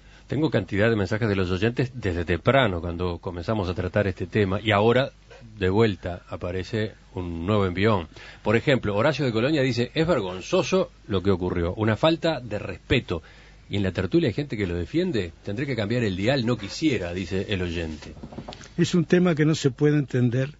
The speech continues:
Speaker 2: a primera fase, pero si es un problema literario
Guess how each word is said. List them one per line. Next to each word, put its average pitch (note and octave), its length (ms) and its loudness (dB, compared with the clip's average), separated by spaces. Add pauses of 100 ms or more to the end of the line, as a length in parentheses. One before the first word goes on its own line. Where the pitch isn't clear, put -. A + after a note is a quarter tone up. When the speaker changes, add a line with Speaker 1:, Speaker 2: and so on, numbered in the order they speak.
(380)
Speaker 2:
a - 80 -6
primera A#2+ 440 2
fase, - 420 -4 (420)
pero A2 160 -4
si D#3 140 0
es - 100 2
un D3 80 4
problema C#3+ 380 4
literario B2+ 720 2